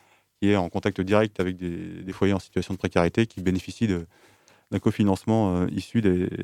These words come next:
des factures des consommateurs d'Enercop qui font le choix de contribuer à ce, à ce projet Énergie Solidaire.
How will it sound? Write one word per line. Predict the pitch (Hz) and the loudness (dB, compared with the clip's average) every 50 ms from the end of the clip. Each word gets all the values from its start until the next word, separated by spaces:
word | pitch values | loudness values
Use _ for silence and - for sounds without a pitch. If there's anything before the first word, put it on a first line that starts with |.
| 90 90 - - | -8 -8 -10 -10
des | - 120 | -10 -4
factures | - - 90 - - 113 110 | -2 -2 -2 0 2 2 2
des | 98 | 2
consommateurs | 87 - 98 - 110 98 98 - 110 104 | 2 0 0 2 4 4 4 6 4 4
d'Enercop | 98 92 90 87 - 120 117 | 4 2 2 0 -2 -4 -4
qui | - - 92 | -4 -6 -6
font | - - 101 | -2 -2 -2
le | 92 | -2
choix | - - 107 110 110 | 0 0 0 0 0
de | 101 87 | 0 -2
contribuer | 80 85 - 113 101 - - 95 101 | -4 -2 -2 -2 -2 0 0 0 2
à | 104 98 | 2 0
ce, | - - 87 85 82 82 - - - - - _ - | 0 -4 -8 -8 -8 -10 -16 -20 -20 -20 -20 _ -14
à | - | -14
ce | 95 - 107 | -6 -4 -4
projet | 95 - - 95 101 110 | -2 0 0 2 4 4
Énergie | 107 95 92 92 107 | 4 4 2 0 -2
Solidaire. | 107 - 101 95 90 87 90 90 | -2 -2 0 0 0 0 -2 -4